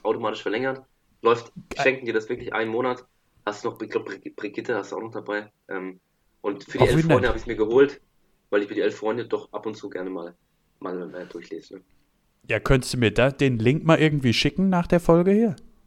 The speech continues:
Speaker 2: Also jetzt mal ohne Schmarrn.
Speaker 1: Ja, ja, klar, gibt's, also ja, gibst du ein. Ich kann dir das aber auch noch gerne mal, äh, schicken, gerne.
Speaker 2: Bei, äh, find ich super Angebot, ehrlich gesagt. Gibt's denn,
Speaker 1: Ja.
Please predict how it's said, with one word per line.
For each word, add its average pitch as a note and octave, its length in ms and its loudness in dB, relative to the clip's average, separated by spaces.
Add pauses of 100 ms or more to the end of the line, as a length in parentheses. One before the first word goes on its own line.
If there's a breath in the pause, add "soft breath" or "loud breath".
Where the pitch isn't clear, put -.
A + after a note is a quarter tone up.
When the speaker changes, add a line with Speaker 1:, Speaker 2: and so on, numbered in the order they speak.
(140)
Speaker 2:
Also A#2 180 4
jetzt G#2+ 140 0
mal A#2 120 0
ohne D3 200 4
Schmarrn. F#3+ 320 -4 (1040)
Speaker 1:
Ja, A2 120 2
ja, A#2 260 8
klar, C3+ 260 6
gibt's, - 180 -4
also A#2+ 220 0
ja, B2+ 340 -2 (300)
gibst - 200 -10
du - 60 -2
ein. A#2 320 -6 (460)
Ich - 140 -14
kann A2 160 -6
dir G#2+ 120 -4
das G2+ 200 -6
aber G2 160 -4
auch G2 60 -4
noch F#2+ 180 -12
gerne G2 160 -8
mal, F#2 240 -8 (340)
äh, F#2 160 -6
schicken, - 380 -6 (180)
gerne. F2+ 260 -8 (480 loud breath)
Speaker 2:
Bei, B2 200 2 (120)
äh, A2+ 80 -2
find A#2 240 2
ich - 240 -8
super E3+ 500 2
Angebot, D3 420 6
ehrlich F#2+ 260 0
gesagt. F#2+ 420 -4 (720 soft breath)
Gibt's - 440 2
denn, D3 320 6
Speaker 1:
Ja. B2+ 280 4